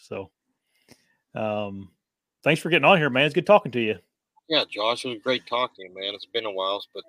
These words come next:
Speaker 1: Uh,
Speaker 2: um,
Speaker 1: I ne-, I need to get out east and hunt,
Speaker 2: Right.
Speaker 1: hunt a little bit with you some, one of these years.
Speaker 2: Yeah, yeah. Let me know. Maybe when you, uh, it might be when your kids are older.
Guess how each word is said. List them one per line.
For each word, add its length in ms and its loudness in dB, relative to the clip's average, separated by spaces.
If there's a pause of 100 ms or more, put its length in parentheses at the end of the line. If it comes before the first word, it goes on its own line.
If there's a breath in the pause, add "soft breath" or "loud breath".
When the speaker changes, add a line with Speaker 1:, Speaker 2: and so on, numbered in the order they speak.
(120)
Speaker 1:
Uh, 180 -4
Speaker 2:
um, 120 -12
Speaker 1:
I 100 -2
ne-, 180 -6 (120)
I 120 2
need 120 2
to 80 -4
get 120 4
out 160 6
east 260 -2
and 80 -8
hunt, 200 -4 (260)
Speaker 2:
Right. 100 -4
Speaker 1:
hunt 120 0
a 20 -2
little 180 -6
bit 140 -8
with 160 -10
you 80 -8
some, 300 -10
one 120 -6
of 40 -8
these 160 -10
years. 160 -6
Speaker 2:
Yeah, 180 4
yeah. 200 4
Let 260 -4
me 140 -12
know. 180 2
Maybe 340 -2
when 200 -4
you, 200 -4
uh, 220 -2 (1080)
it 120 -20
might 220 -6
be 120 -8
when 120 -10
your 100 -14 (120)
kids 240 -6
are 200 -8
older. 420 -8